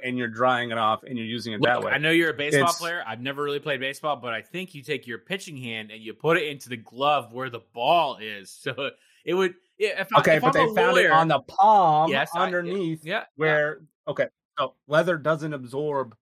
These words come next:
Speaker 1: liquid and then, uh,
Speaker 2: <laughs>
Speaker 1: disperse it on the other side. That's why they
Speaker 2: Objection,
Speaker 1: make leather
Speaker 2: objection.
Speaker 1: jackets
Speaker 2: Leading the
Speaker 1: and leather
Speaker 2: witness, Your Honor.
Speaker 1: shoes.
Speaker 2: Leading your,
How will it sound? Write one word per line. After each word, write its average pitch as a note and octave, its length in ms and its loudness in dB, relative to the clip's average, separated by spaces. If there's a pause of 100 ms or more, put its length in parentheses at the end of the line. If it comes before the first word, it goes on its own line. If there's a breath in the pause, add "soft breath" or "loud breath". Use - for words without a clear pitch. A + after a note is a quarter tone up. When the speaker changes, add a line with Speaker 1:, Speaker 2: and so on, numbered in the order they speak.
(400 loud breath)
Speaker 1:
liquid C#3 440 2
and C3+ 200 -8
then, C3+ 280 -6
uh, D#3 140 -10 (140)
Speaker 2:
<laughs> C3 120 -18
Speaker 1:
disperse E3 500 0
it D#3 80 -4
on C#3+ 180 0
the C3+ 120 -4
other C3+ 320 -2
side. A#2+ 420 0
That's - 180 -4
why B2 120 0
they D3 100 2
Speaker 2:
Objection, A#2+ 60 -2
Speaker 1:
make A#2+ 220 -8
leather C3+ 220 2
Speaker 2:
objection. C3+ 240 -2
Speaker 1:
jackets C#3+ 160 0
Speaker 2:
Leading G3 160 2
the F#3 80 0
Speaker 1:
and F#3 60 2
leather C#3 120 2
Speaker 2:
witness, C3 200 2
Your C3 120 -4
Honor. C3 200 2
Speaker 1:
shoes. A2+ 160 -6
Speaker 2:
Leading F3+ 220 -2
your, F3+ 180 -8